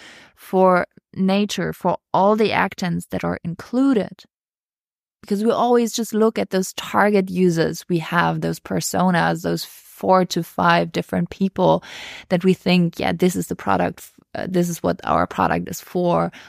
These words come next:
Or we don't even think about that. We just say it's for all users, but we don't really design for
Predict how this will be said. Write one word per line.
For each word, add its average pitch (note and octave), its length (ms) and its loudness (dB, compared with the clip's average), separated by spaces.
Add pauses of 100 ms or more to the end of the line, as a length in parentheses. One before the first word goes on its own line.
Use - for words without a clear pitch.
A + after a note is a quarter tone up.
Or - 60 -4
we F3 80 4
don't F#3 280 4
even F3 200 2
think D#3+ 240 -4
about - 300 -6
that. - 240 -2
We E3 100 -4
just E3 220 -8
say E3 200 -2
it's - 140 -2
for E3 160 -6
all E3 240 -2
users, F3 640 -2
but E3 140 -4
we F3+ 100 -2
don't E3+ 420 0
really E3 300 2
design E3+ 480 0
for D#3+ 360 -4